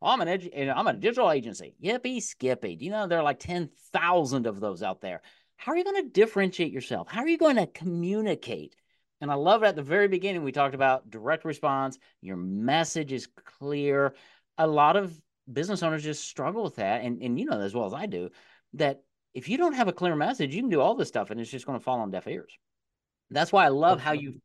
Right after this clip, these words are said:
Speaker 1: how you've put things together, that you're looking at them and you're understanding their, their message, their positioning, their authority, their trust,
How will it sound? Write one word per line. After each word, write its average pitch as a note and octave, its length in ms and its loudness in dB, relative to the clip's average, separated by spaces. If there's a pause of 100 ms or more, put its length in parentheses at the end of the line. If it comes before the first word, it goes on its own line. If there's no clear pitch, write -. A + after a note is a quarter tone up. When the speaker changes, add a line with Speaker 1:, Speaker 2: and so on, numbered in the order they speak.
(140)
Speaker 1:
how C#3+ 80 -10
you've D3 300 -6
put F3+ 260 -2
things D3+ 260 -2
together, B2 680 0 (320)
that C3 340 0
you're B2 200 0
looking D3+ 500 0
at C3 140 0
them B2 140 -2
and A#2 100 0
you're A#2 120 -2
understanding C3 680 -2
their, G#2+ 280 -2 (220)
their A#2+ 200 -2
message, C3 720 2
their A2+ 100 -2
positioning, A#2+ 880 -2
their F#2 200 -4
authority, C#3 640 0
their F2+ 320 -8
trust, C#3+ 640 2